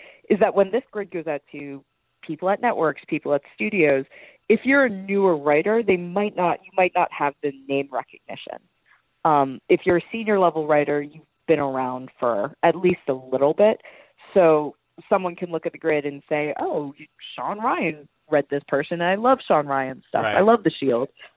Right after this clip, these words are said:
Speaker 1: Let me make sure that I read this." Or, "Oh, I, you know, I see that Amy Berg has read this person. I love Amy Berg's stuff. Let me read that." Or, "Alexi Hawley recommended this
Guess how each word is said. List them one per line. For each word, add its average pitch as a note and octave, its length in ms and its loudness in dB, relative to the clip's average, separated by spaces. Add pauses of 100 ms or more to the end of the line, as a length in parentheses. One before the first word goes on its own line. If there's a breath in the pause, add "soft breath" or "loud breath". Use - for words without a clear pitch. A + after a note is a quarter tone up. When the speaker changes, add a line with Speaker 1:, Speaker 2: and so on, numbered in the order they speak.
(280)
Speaker 1:
Let D#3 200 2
me E3 80 -2
make E3 200 0
sure F3+ 440 0
that F#3+ 140 4
I G3+ 40 4
read A3 320 -4
this." C3+ 180 -4 (140)
Or, C#3+ 440 -2
"Oh, A3 300 0
I, A2 240 2
you D#3+ 260 -10
know, D3+ 180 -4
I D3+ 120 -2 (100)
see D#3+ 160 -8
that D3+ 340 2 (500 soft breath)
Amy E3+ 260 4
Berg G#3+ 400 2
has D3 180 -2 (320)
read C#3+ 200 4
this C#3 160 -2
person. B2 320 -6
I C3 60 -4
love C#3+ 240 2
Amy E3 200 0
Berg's F#3+ 280 2
stuff. - 240 0
Let - 100 -2
me D#3 120 -10
read D#3+ 220 -4
that." F3+ 240 4
Or, C3+ 220 -2 (320 loud breath)
"Alexi D#3+ 420 0
Hawley E3+ 520 0 (180)
recommended D#3+ 500 -2
this F3 160 -2